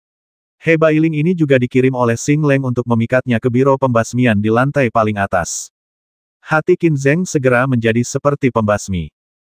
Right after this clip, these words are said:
Pada awal pertemuan pertama, He Bailing menggunakannya sebagai peringatan kepada para monyet, dan keduanya mengalami konflik. Kemudian,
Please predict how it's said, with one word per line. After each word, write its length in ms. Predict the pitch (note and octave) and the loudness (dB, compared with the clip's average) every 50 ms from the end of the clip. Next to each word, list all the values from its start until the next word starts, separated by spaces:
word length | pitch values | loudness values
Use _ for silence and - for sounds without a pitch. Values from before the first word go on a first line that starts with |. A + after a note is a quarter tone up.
| _ _ - | _ _ -2
Pada 260 | - D3+ D3+ E3 E3 | 0 0 2 2 2
awal 240 | D3+ D3 D#3+ E3+ E3 | 2 2 2 2 0
pertemuan 460 | - D3+ C#3+ - B2+ B2+ B2 A#2+ B2 | 0 -2 -2 -2 0 2 2 2 0
pertama, 560 | B2+ B2+ B2 - B2 A#2+ A2 G2+ G2+ A2 C#3+ - _ _ _ _ _ | 0 -2 -2 0 0 0 2 2 0 0 -2 -6 _ _ _ _ _
He 100 | - D3 | -2 0
Bailing 340 | C#3+ C#3 C3 C3 C#3 D3+ D#3 | 2 2 2 2 2 2 0
menggunakannya 600 | D3 C#3 B2 A#2+ A#2 A2 G#2+ - A#2 A2+ A#2 B2 | 0 0 0 0 0 0 0 0 0 0 0 -2
sebagai 400 | B2+ - B2+ A2 G#2 G2+ G#2 G#2+ | -2 -2 -2 -2 -2 0 -2 -2
peringatan 480 | - A2+ A2+ A2 A2+ A#2+ - B2 A#2 A#2 | -2 -2 -2 0 0 0 0 0 0 0
kepada 400 | - C3 - C3 C3 C3 C3 - | -2 -2 0 0 2 2 0 0
para 160 | C3+ B2+ B2 | 2 0 0
monyet, 380 | A#2+ C3 C#3 C#3+ B2+ G2 F#2+ _ _ _ _ | 0 0 0 2 0 0 -2 _ _ _ _
dan 240 | - C#3+ C3 B2 B2 | -2 0 0 0 2
keduanya 480 | - A2+ A#2 A2+ A2+ C3 C3+ B2 G#2+ G2 | 0 0 2 2 2 2 2 2 0 0
mengalami 480 | G#2 A2+ A2 A2 A2 A2+ A#2+ A#2+ A2 | 0 0 0 0 2 2 2 0 0
konflik. 400 | - G#2+ G2 F#2 - - F2+ D#2+ - _ _ _ _ _ _ _ _ _ _ _ _ _ - | 0 -2 -2 -2 -2 -4 -6 -6 -8 _ _ _ _ _ _ _ _ _ _ _ _ _ -2
Kemudian, 720 | D#3 D3+ D3+ E3 E3 D#3 D3 G#2 F2+ F#2 B2+ F#3+ G#3+ G#3 | 0 2 2 4 4 4 2 2 2 2 0 -2 -4 -6